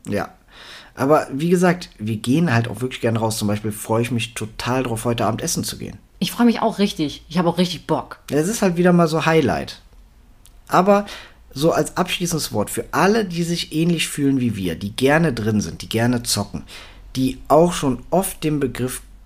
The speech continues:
Speaker 1: Couch Potato oder Stubenhocker gehört haben, egal ob als Kind, Jugendlicher oder Erwachsener,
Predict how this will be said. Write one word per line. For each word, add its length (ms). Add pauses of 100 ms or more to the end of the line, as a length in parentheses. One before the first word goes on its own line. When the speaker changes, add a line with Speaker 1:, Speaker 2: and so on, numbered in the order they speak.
(120)
Speaker 1:
Couch 360
Potato 440
oder 240
Stubenhocker 640
gehört 260
haben, 160
egal 260
ob 140
als 240
Kind, 300
Jugendlicher 500
oder 100
Erwachsener, 640